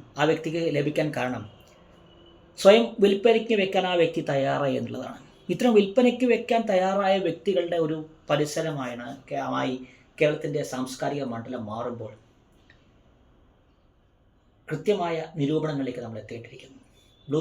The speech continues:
സട്ടൈമാറിനെക്കുറിച്ച് നമ്മൾ മുമ്പ് ഒരു വീഡിയോയിൽ പറഞ്ഞു. കൃത്യമായ നിഷ്പക്ഷമായ നിരൂപണങ്ങൾ, പ്രത്യേകിച്ചും, ആ, അന്ധമായ വീരാരാധന ഇല്ലാത്തൊരു പ്രദേശത്ത് ഉയർന്നു വരേണ്ടിയിരിക്കുന്നു. അല്ലു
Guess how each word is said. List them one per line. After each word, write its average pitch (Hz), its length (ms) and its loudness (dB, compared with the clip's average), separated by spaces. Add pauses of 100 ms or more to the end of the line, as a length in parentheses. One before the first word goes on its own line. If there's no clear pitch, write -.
സട്ടൈമാറിനെക്കുറിച്ച് 139 720 -6
നമ്മൾ 127 140 -6
മുമ്പ് 123 180 -8
ഒരു 120 100 -10
വീഡിയോയിൽ 117 260 -10
പറഞ്ഞു. - 200 -18 (1500)
കൃത്യമായ 196 420 2 (120)
നിഷ്പക്ഷമായ 165 600 -2 (280)
നിരൂപണങ്ങൾ, 135 500 -2 (100)
പ്രത്യേകിച്ചും, 143 440 -4 (1000)
ആ, - 40 -6 (760)
അന്ധമായ 156 360 0 (120)
വീരാരാധന 139 540 0
ഇല്ലാത്തൊരു 127 400 -6
പ്രദേശത്ത് 120 520 -6
ഉയർന്നു 113 240 -4
വരേണ്ടിയിരിക്കുന്നു. - 500 -14 (960)
അല്ലു 160 160 2